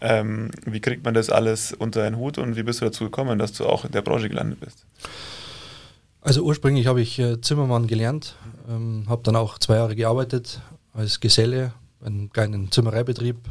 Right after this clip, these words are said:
Speaker 2: ähm, und dann habe ich mir beschlossen, äh, dass man, dass ich mich fortbilde, äh, Meister mache und einen Bautechniker. Habe ich dann auch gemacht in München, ähm, zweijährigen, äh, in der zweijährigen Fachschule.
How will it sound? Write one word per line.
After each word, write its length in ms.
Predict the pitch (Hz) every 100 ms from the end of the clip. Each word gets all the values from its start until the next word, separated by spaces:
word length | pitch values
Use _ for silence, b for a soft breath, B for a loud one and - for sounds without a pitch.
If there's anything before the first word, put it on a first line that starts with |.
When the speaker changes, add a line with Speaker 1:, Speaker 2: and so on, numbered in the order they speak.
| -
Speaker 2:
ähm, 360 | 113 107 107 120
und 180 | 113 -
dann 220 | 104 107
habe 120 | 107 107
ich 40 |
mir 200 | 107 110
beschlossen, 720 | 107 104 117 113 - 107 113 107
äh, 100 | 104
dass 200 | - 101
man, 280 | 104 104 98 b b b
dass 100 | -
ich 140 | 104 95
mich 240 | 107 -
fortbilde, 920 | - 127 131 131 127 123 123 - 110 104
äh, 40 |
Meister 340 | 107 120 - 117
mache 360 | 117 - 120
und 160 | 107 -
einen 100 | 107
Bautechniker. 640 | 110 123 131 131 127 127 b b b b b _
Habe 120 | 110
ich 60 | 110
dann 120 | 107
auch 100 | 104
gemacht 300 | 104 113 113
in 60 | 104
München, 480 | 120 117 117 117 113
ähm, 300 | 117 120 113
zweijährigen, 720 | - 104 110 107 104 104 101 - -
äh, 420 | 113 113 110 120
in 60 | 113
der 80 | -
zweijährigen 360 | 107 107 101
Fachschule. 540 | 110 123 - 120 120